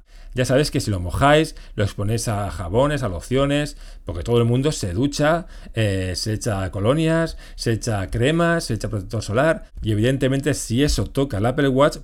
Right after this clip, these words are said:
puede hacer que las gomas internas se deterioren más rápidamente. Por lo tanto,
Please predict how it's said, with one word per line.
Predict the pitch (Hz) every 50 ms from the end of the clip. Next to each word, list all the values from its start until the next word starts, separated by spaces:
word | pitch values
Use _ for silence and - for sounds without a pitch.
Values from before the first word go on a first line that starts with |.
| - -
puede | - 123 123 127
hacer | 123 - 143 143 143 160 -
que | - 147 147
las | 151 139 147
gomas | 147 147 147 139 -
internas | 143 127 110 104 - 127 120 139 151 165 -
se | - - 143
deterioren | 151 139 107 - 101 87 98 107 117 139 160 156
más | 117 107 98 -
rápidamente. | 107 95 95 95 104 127 165 180 170 - - - - - - -
Por | 123 107
lo | - 101
tanto, | - 131 143 156 147 - 190 208 220 -